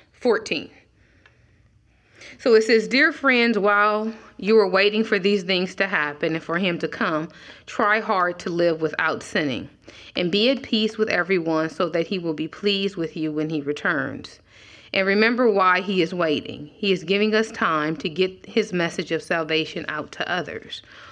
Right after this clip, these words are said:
Our wise and beloved brother Paul has talked about these things, the same things in many his, of his letters. Some of his comments are not easy to understand,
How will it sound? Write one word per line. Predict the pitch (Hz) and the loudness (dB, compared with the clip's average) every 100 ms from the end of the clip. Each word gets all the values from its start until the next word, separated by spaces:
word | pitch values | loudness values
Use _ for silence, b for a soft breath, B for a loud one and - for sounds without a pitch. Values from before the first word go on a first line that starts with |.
| B - | B -2
Our | 175 | -2
wise | 175 180 190 196 202 196 | 2 4 4 4 2 0
and | 190 | 0
beloved | 190 185 175 175 | 2 0 0 -2
brother | 170 160 170 | -2 -2 -4
Paul | - 147 139 151 | -2 -4 0 -2
has | 147 147 - | -2 -6 -4
talked | 214 196 185 | -2 -2 -2
about | 160 160 160 | 0 0 -2
these | 175 170 - | -2 -4 -4
things, | - 151 147 160 - b b b b b b _ _ _ 196 | -4 -2 -2 -6 -12 b b b b b b _ _ _ -2
the | 208 | 0
same | - 226 240 190 | 2 4 4 2
things | 170 165 175 | 2 0 0
in | 175 | 0
many | 156 | 0
his, | 156 151 - - | -2 -2 -6 -2
of | 180 | -2
his | 180 196 185 | 2 0 2
letters. | 175 151 - 135 - B B B | -2 -2 -6 -8 -10 B B B
Some | - 226 220 | -2 2 4
of | |
his | 220 220 | 6 4
comments | 220 240 190 185 190 185 | 4 4 4 4 0 0
are | |
not | 185 180 185 | 2 0 2
easy | 190 185 | -2 -2
to | 185 180 | 0 0
understand, | 180 180 185 190 160 147 147 | 2 -2 -4 -6 -4 -2 -4